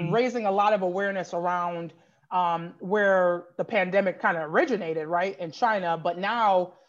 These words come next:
Speaker 2: you're seeing that kinda play out in what's happening today. And it's a shame. It really is.
Speaker 1: It
Speaker 2: You know,
Speaker 1: is.
Speaker 2: so there's a, there's a lot of people that are talking about, like, activists coming out and having conversations and bringing awareness, and a lot of people of color that are standing in solidarity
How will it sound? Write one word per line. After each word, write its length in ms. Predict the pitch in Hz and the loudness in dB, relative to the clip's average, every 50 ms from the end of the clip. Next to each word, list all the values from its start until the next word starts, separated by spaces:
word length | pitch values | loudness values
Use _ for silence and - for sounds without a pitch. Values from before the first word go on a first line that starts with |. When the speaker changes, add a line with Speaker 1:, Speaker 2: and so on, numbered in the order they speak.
| _ _ - | _ _ -8
Speaker 2:
you're 140 | 196 208 202 | -4 -4 -4
seeing 260 | 202 - 254 226 214 | -4 -4 -4 -2 0
that 180 | 208 185 190 - | 0 -2 -2 -2
kinda 160 | 214 196 165 | -4 -4 -4
play 340 | - - - 220 214 208 196 | -4 -4 0 0 2 2 2
out 360 | 196 190 190 185 170 170 170 - - _ _ _ _ _ _ - | 2 2 4 4 2 2 0 -4 -14 _ _ _ _ _ _ -6
in 280 | 196 190 185 180 175 170 | -4 -2 -2 -2 -2 0
what's 220 | 185 202 196 - | 0 0 0 0
happening 480 | - 208 185 175 175 175 165 165 160 151 | 0 0 0 0 0 -2 -6 -6 -8 -8
today. 400 | - 170 165 180 180 170 165 165 | -6 -4 0 2 2 2 2 0
And 120 | 190 214 | -2 -4
it's 100 | 254 247 | -4 -4
a 60 | 277 | -4
shame. 440 | 254 - 320 294 202 160 151 156 156 - | -2 0 0 2 0 -2 -6 -8 -10 -8
It 60 | 180 | -4
really 300 | 180 214 214 190 180 180 | -2 -2 -2 -2 -2 0
is. 380 | 202 185 156 151 143 - - - _ _ _ - | 0 0 -2 -2 -6 -12 -20 -20 _ _ _ -6
Speaker 1:
It 160 | 190 190 180 | -4 -2 0
Speaker 2:
You 100 | 175 165 | 2 2
know, 120 | 160 190 185 | 2 2 0
Speaker 1:
is. 60 | 185 | 0
Speaker 2:
so 100 | - 208 | -2 -4
there's 180 | 202 202 180 202 | -2 -2 -2 -2
a, 160 | 202 - - - | -4 -4 -6 -4
there's 160 | 196 202 190 208 | -4 -2 2 2
a 60 | 190 | 4
lot 260 | 196 226 254 269 285 | 6 6 6 6 4
of 100 | 277 277 | 2 0
people 220 | 285 277 277 240 | -2 -2 0 2
that 100 | 220 214 | 4 4
are 60 | 202 190 | 4 2
talking 300 | - - 233 214 - 214 | 2 0 0 0 0 -2
about, 340 | 202 190 196 185 180 180 180 | -2 2 2 2 2 2 0
like, 200 | 175 165 - - | -2 -4 -4 -2
activists 600 | - 220 220 - - 220 202 208 208 202 - - - | -2 -2 -2 0 -2 -2 -2 -2 -4 -6 -8 -6 -2
coming 320 | 220 202 196 190 185 190 | 0 0 0 -2 -2 -2
out 400 | 180 175 175 175 175 175 175 - _ - | 0 2 4 4 2 2 0 -4 _ -12
and 100 | 180 175 | -10 -4
having 280 | 196 190 185 180 190 180 | -2 -2 -2 -2 -4 -6
conversations 800 | - 180 170 175 165 160 - - 196 185 180 - 185 175 165 170 | -4 -6 -6 -6 -6 -8 -6 -4 -4 -4 -4 -4 -8 -8 -6 -6
and 120 | 160 156 | -6 -4
bringing 240 | 165 185 180 170 165 | -4 -4 -4 -4 -6
awareness, 640 | 156 156 170 180 175 175 175 170 165 156 - - _ _ _ _ _ _ - | -4 -2 -2 0 -2 -2 -2 -4 -8 -10 -12 -16 _ _ _ _ _ _ -8
and 120 | 185 202 190 | -4 0 2
a 20 | |
lot 140 | 196 208 214 | 4 4 4
of 120 | 196 180 | 4 2
people 240 | - 233 196 - 196 | 0 -4 -2 0 0
of 120 | 170 170 - | -2 0 2
color 320 | - 302 285 247 208 185 | 2 2 4 4 2 2
that 100 | 185 175 | 0 -2
are 80 | 170 160 | -2 -4
standing 400 | - - 208 202 196 190 180 175 | -4 -2 -2 -2 0 -2 -4 -6
in 100 | 160 156 | -8 -6
solidarity 960 | - - 185 180 160 165 165 202 220 220 202 180 170 160 156 156 151 - | -4 -2 0 0 0 0 0 0 2 2 2 0 -2 -4 -4 -6 -8 -10